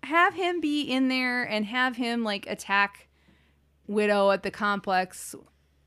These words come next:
uh, once, like, you know, uh, all the other guys are dead, you know, or something.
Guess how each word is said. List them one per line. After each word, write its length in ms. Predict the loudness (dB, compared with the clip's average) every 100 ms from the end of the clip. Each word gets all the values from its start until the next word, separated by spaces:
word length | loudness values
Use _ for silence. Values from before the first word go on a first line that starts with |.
| _
uh, 300 | -2 0 0 -2
once, 560 | -2 -2 -4 -10 -8
like, 420 | -4 -2 -4 -10 -20
you 220 | -16 -8 -4
know, 560 | -4 -4 -6 -8 -10 -16 -10
uh, 260 | -6 -6 -4
all 240 | 0 2
the 120 | 2
other 180 | 2 0
guys 340 | 2 2 0 -4
are 80 |
dead, 420 | -12 -10 -8 -10 -8
you 160 | -2 0
know, 180 | 0 0
or 100 | -2
something. 720 | 0 0 2 -2 -2 -4